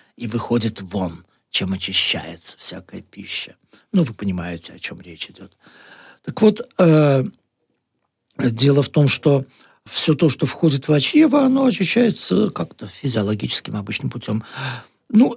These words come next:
это заявление нам может показаться каким-то, э, простым, э, самим собою, э, разумеющимся.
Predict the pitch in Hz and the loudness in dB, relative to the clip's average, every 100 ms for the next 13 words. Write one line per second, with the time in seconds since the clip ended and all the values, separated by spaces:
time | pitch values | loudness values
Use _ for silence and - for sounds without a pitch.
0 | - 226 240 233 226 254 220 226 262 240 | 2 4 6 6 8 6 6 6 8 8
1 | 165 131 120 - 208 214 240 202 220 - | 6 2 0 0 2 4 6 4 4 0
2 | 208 214 233 226 220 - 202 214 185 190 | 4 4 6 4 2 4 4 4 0 2
3 | 208 - 202 190 - _ _ - 180 160 | 2 4 4 4 -4 _ _ 0 4 6
4 | 160 156 156 - - - 208 - 233 220 | 6 4 2 -2 -8 -12 -2 4 6 4
5 | - 233 220 196 190 - 185 175 151 185 | 2 4 6 6 2 0 2 2 2 4
6 | 185 190 196 180 196 185 - _ - 165 | 6 6 6 6 6 4 -2 _ 0 4
7 | 156 160 160 160 196 175 208 220 208 156 | 6 6 4 4 6 6 6 6 6 4
8 | 180 160 - 165 160 | 2 2 2 2 2